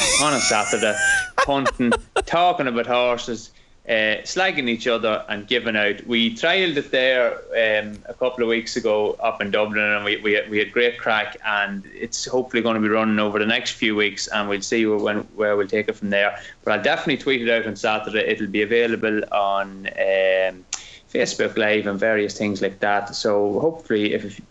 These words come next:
if you are a bit more interested in the more betting side of things, it, it'll definitely be worth a listen. And, um, you definitely have a wide array of accents there. You'll have, you'll have Monaghan and you'll have Galway and you'll, and you'll, Alan, you'll pro-, you'll probably be able to understand Alan Cawley. And w-,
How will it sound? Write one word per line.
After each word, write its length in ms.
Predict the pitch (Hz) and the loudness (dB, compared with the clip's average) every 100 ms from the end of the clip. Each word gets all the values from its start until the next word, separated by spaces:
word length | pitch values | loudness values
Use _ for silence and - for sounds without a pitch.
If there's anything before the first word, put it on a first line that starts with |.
| _ - | _ -8
if 80 | 113 | 0
you 80 | 139 | 2
are 200 | 165 151 | 4 2
a 40 | |
bit 200 | 127 131 | 2 0
more 120 | 131 123 | 0 0
interested 240 | 120 117 | -2 -4
in 80 | 110 | 0
the 40 | 110 | 0
more 160 | 107 | 0
betting 380 | 101 156 160 123 | 0 -2 0 -2
side 320 | - 117 110 | 0 0 0
of 80 | 101 | -2
things, 420 | - 107 104 98 | -2 -2 -2 -4
it, 60 | - | -2
it'll 440 | 92 90 113 - | 0 0 -2 -2
definitely 340 | 123 131 120 107 | -2 0 0 0
be 100 | 107 | 2
worth 240 | 110 107 | 2 0
a 60 | 104 | 0
listen. 480 | 104 - 113 104 | 0 0 -4 -2
And, 420 | - 101 101 98 98 | -2 -2 -2 -2 0
um, 220 | 101 101 - - - _ - | 0 -2 -18 -20 -20 _ -4
you 160 | 90 | -2
definitely 300 | 175 247 175 | 0 0 0
have 60 | 127 | 2
a 40 | |
wide 260 | 120 131 123 | 2 2 2
array 460 | 117 120 78 117 117 | 2 2 2 2 2
of 140 | 110 | 2
accents 500 | 127 151 - 120 113 | 0 -2 -6 -8 -2
there. 180 | 123 120 | 0 2
You'll 200 | 117 113 | 2 0
have, 100 | 117 | 0
you'll 220 | 117 113 | 2 2
have 180 | 117 113 - 135 | 2 0 0 2
Monaghan 400 | 147 170 170 - - | 2 2 0 0 0
and 160 | 330 | 2
you'll 80 | 131 | 2
have 100 | - | 2
Galway 460 | 147 156 160 - 156 | 2 4 2 2 2
and 200 | 151 151 | 0 0
you'll, 140 | 156 | 0
and 160 | 143 147 | -2 0
you'll, 140 | 202 240 - 262 - | -2 -2 -2 -4 0
Alan, 240 | 175 208 - | 0 0 -4
you'll 160 | 185 185 | -4 -2
pro-, 140 | 233 | -2
you'll 300 | 226 202 185 | -2 -4 -4
probably 300 | 196 247 233 | -4 -2 -2
be 80 | 196 | -2
able 140 | 196 180 | 0 0
to 60 | |
understand 600 | 180 170 165 143 160 151 | 0 -2 -4 -8 -6 -2
Alan 220 | 151 151 131 | -2 -4 -4
Cawley. 420 | 139 143 139 127 | 0 0 0 -4
And 140 | 123 | -6
w-, 280 | 127 131 | -10 -10